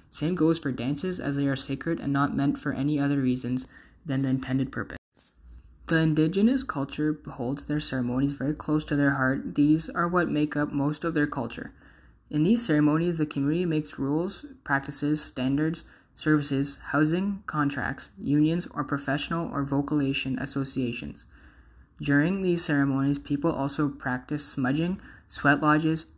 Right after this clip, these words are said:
making medicine, and dream catching. During these ceremonies, it is a popular time to tell stories of the spirits that land holds. Now that we know what being Indigenous means and the basics of the culture, let's look at some background history of the Indigenous culture appropri-, appropriation.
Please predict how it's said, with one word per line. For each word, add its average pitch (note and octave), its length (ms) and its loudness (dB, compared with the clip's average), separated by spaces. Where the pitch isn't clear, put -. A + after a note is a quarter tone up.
making C#3+ 340 0
medicine, C#3+ 480 2
and C3+ 140 -2
dream C3 240 2
catching. B2+ 480 -8
During E3 220 0
these E3+ 200 2
ceremonies, C#3+ 480 0
it - 100 -6
is C#3 140 0
a C3+ 60 2
popular C3+ 420 -2
time C#3+ 300 -2
to C#3+ 100 -2
tell B2+ 220 -6
stories C#3+ 420 -4
of B2+ 100 -4
the C#3+ 40 -2
spirits C#3+ 460 0
that C3 320 -6
land B2+ 240 2
holds. - 380 -10
Now D3+ 300 4
that G3 220 2
we G#3+ 100 4
know D3 240 4
what C#3+ 260 4
being C3+ 280 2
Indigenous C3+ 560 0
means B2 340 0
and C#3 240 -4
the C3 80 -2
basics C#3+ 480 0
of C#3+ 140 -2
the C#3+ 80 2
culture, C#3+ 360 -2
let's D3+ 280 0
look D3 160 0
at D#3 100 2
some D3+ 140 2
background C#3+ 460 -2
history C#3+ 360 0
of C#3 140 -2
the C#3 80 2
Indigenous C3 480 2
culture C3 420 -4
appropri-, C3 420 -4
appropriation. C#3 840 0